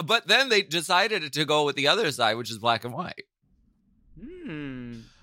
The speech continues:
Speaker 1: Very
Speaker 2: Actually,
Speaker 1: Harvey Dent.
Speaker 2: actually, um, Kylie's,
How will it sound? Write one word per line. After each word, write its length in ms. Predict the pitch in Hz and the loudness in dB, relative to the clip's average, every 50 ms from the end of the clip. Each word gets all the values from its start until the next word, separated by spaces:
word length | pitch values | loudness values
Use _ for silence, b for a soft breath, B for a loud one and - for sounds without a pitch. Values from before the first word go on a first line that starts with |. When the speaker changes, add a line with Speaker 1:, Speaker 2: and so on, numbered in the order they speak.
| b b | b b
Speaker 1:
Very 300 | - 127 185 190 143 - - | -2 0 4 4 6 4 4
Speaker 2:
Actually, 120 | 95 92 | 4 2
Speaker 1:
Harvey 240 | 85 87 - - 71 | 2 2 0 -2 -4
Dent. 220 | - - 73 - - | -6 -8 -8 -2 0
Speaker 2:
actually, 640 | 165 185 220 - - 247 240 220 202 185 170 165 - - - - - 156 147 - - 131 | 0 0 0 -2 -6 -8 -6 -4 -4 -4 -4 -6 -8 -12 -20 -20 -18 -18 -18 -12 -8 -6
um, 240 | 151 151 147 151 | -4 -4 -6 -6
Kylie's, 520 | 147 - 165 151 156 156 151 147 139 - | -4 -2 -2 -2 0 -2 -4 -6 -8 -10